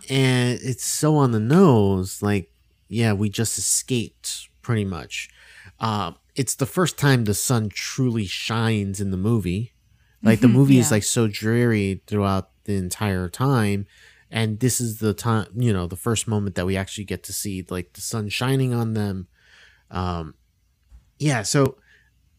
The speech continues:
Speaker 1: overall, this movie, I think, is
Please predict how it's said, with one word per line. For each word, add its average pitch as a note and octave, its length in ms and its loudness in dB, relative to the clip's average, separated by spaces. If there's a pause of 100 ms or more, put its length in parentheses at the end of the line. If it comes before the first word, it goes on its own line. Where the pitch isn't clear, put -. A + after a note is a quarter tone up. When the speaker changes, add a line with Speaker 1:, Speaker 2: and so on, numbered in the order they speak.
(200)
Speaker 1:
overall, C#3+ 520 6
this - 280 0
movie, E2+ 320 0
I A#2 140 -2
think, A#2+ 420 -4
is G#2 920 -4